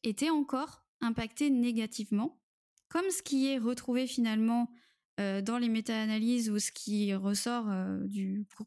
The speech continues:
gros questionnaire que j'ai mentionné au début. Le début du cycle, en tout cas les menstruations, semblent impacter négativement les performances, euh, des joueurs, des joueuses en football.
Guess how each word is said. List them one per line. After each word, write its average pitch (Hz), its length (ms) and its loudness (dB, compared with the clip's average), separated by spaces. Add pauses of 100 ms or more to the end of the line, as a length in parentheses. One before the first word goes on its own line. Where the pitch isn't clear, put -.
gros 240 240 -2
questionnaire 220 640 -2
que 214 120 -2
j'ai 202 140 0
mentionné 202 800 -2
au 202 120 -2
début. 190 360 -4 (880)
Le 202 120 2
début 254 300 2
du 220 160 0
cycle, 294 260 -2
en 202 80 -2
tout 214 140 -8
cas 285 100 -2
les 240 140 0
menstruations, 240 920 0
semblent 269 440 2
impacter 220 560 -2
négativement 220 760 0
les 220 200 2
performances, 208 680 -2
euh, 190 220 0
des 196 160 2
joueurs, 196 400 -2 (240)
des 208 160 0
joueuses 202 380 2 (320)
en 226 120 0
football. 202 340 0